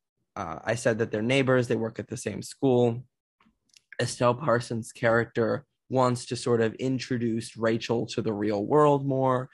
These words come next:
She wants to do more things with her outside of their homes and school. So she attends a religious, it, it looks kinda like a cult,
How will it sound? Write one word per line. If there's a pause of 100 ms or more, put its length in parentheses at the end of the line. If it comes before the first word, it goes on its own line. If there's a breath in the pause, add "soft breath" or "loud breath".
(140 soft breath)
She
wants
to
do
more
things
with
her
outside
of
their
homes
and
school. (400 soft breath)
So
she
attends (120)
a (200)
religious, (840)
it,
it
looks
kinda
like
a
cult,